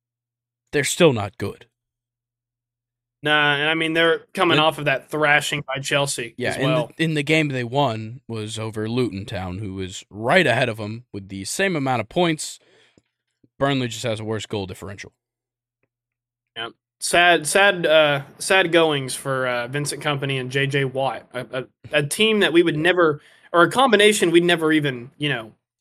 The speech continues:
Speaker 2: think about.
Speaker 1: No, not at
Speaker 2: Dude,
Speaker 1: all.
Speaker 2: I, I saw J J Watt wearing a Burnley hat in a podcast, and I was, I, like, it took me a second. I was like, "Wait, what, what, what is he doing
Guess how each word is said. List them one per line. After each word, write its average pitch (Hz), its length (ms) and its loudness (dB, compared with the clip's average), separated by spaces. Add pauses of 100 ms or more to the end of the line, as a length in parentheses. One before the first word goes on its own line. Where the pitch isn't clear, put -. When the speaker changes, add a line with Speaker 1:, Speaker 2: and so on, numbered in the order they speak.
Speaker 2:
think 285 200 0
about. 98 300 -8 (180)
Speaker 1:
No, 113 460 -6 (460)
not 104 220 -8
at 95 100 -10
Speaker 2:
Dude, 202 140 8
Speaker 1:
all. 196 60 0
Speaker 2:
I, 202 40 4 (140)
I 240 40 -8
saw 302 300 6
J 214 160 6
J 208 180 6
Watt 170 320 4
wearing 170 260 6
a 156 40 0
Burnley 160 420 2
hat 143 360 0
in 160 80 -2
a 139 80 -2
podcast, 185 760 0
and 185 100 2
I 175 60 2
was, 180 180 0
I, 170 40 0
like, 165 280 4 (240)
it 202 160 2
took 262 200 -2
me 214 120 0
a 175 40 2
second. 175 300 0
I 175 40 4
was 165 100 0
like, 151 200 0 (320)
"Wait, 151 280 0 (720)
what, 370 180 -4
what, 262 260 -4
what 359 120 2
is 359 100 2
he 269 120 -4
doing 160 600 2